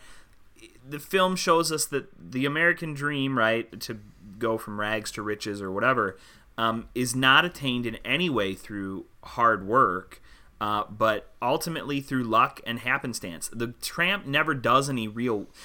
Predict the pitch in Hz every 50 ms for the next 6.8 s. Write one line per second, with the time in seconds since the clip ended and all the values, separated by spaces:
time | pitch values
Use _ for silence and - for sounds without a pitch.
0 | - - - 143 175 202 226 220 185 175 185 190 185 - - 202 175 160 151 151
1 | 147 147 143 135 131 123 - - 131 123 120 117 117 117 - - 110 110 107 110
2 | 104 - - - 160 156 151 143 123 113 104 98 95 98 101 95 - - - -
3 | - _ - - 135 123 117 113 113 113 123 120 117 117 117 117 113 107 - -
4 | 117 107 - - 117 - - 101 - - 156 147 139 123 104 98 92 92 90 87
5 | 87 85 87 90 95 - _ _ _ _ _ - - - - - - - - -
6 | - - - _ - - - - - 113 113 110 107 107 104